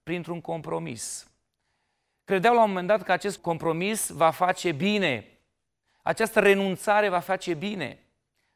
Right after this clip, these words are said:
În realitate însă nu s-a întâmplat lucrul acesta. Vorbind de primii noștri părinți, au primit o poruncă explicită de la Dumnezeu: „Poți mânca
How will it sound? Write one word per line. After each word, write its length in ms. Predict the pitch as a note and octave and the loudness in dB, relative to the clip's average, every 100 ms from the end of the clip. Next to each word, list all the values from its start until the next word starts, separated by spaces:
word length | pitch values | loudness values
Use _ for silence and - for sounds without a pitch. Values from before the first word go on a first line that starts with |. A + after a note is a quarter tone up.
| - | -8
În 100 | D3+ | -2
realitate 460 | D#3 D#3 F3+ E3 | -2 0 -2 -4
însă 180 | D#3+ C#3+ | -8 -10
nu 80 | D3 | -10
s-a 140 | C#3 | -8
întâmplat 320 | C3+ B2+ C3+ B2+ | -8 -8 -6 -6
lucrul 240 | A#2+ A#2 | -6 -4
acesta. 520 | A2+ - A#2 - C3 _ _ _ | -6 -6 -14 -14 -20 _ _ _
Vorbind 360 | D3+ E3+ G#3+ B3+ | -2 0 0 0
de 80 | A3+ | 0
primii 280 | G3+ G#3+ F#3+ | 0 -4 -2
noștri 300 | F#3+ - E3+ | -4 -4 -2
părinți, 520 | D#3 C#3+ F3+ G3 E3+ | 0 2 0 -2 2
au 100 | D3+ | 2
primit 380 | D3 E3+ F#3 - | 2 -4 -6 -2
o 120 | D#3 | -2
poruncă 380 | - D#3+ F3 D#3+ | 2 2 2 -2
explicită 500 | D3 - D#3 G3+ G3 | -4 -6 -8 0 2
de 100 | E3 | 6
la 120 | D3+ | 4
Dumnezeu: 600 | D3 C#3+ C3+ C3 E3+ E3+ | 4 -4 -4 -4 -4 -4
„Poți 340 | E3+ F3+ - | -4 -4 -4
mânca 540 | D#3+ D3 - E3 E3+ | -8 -8 -2 0 0